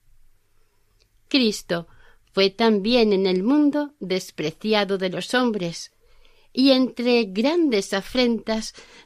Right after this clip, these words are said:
desamparado de amigos y conocidos, y en suma necesidad. Cristo quiso padecer y ser despreciado. ¿Y tú?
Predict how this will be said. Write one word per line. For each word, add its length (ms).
desamparado 960
de 140
amigos 680
y 120
conocidos, 760
y 180
en 160
suma 400
necesidad. 720
Cristo 680
quiso 500
padecer 640
y 160
ser 380
despreciado. 840
¿Y 140
tú? 240